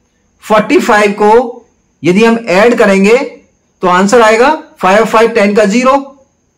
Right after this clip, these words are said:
वन कैरी, फ़ोर और टू सिक्स और वन कैरी का सेवेंटी।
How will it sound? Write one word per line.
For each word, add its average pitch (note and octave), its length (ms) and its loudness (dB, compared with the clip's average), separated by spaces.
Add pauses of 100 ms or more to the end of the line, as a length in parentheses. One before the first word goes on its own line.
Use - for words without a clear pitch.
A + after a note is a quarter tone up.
(140)
वन G3 260 -2
कैरी, A#3+ 520 -2 (380)
फ़ोर A3 240 2
और A#3 160 0
टू D4 280 -6 (200)
सिक्स C#4 320 -6
और F3+ 160 -2
वन G#3+ 200 0
कैरी G#3+ 240 -2
का B3+ 120 -2
सेवेंटी। F#3+ 920 -4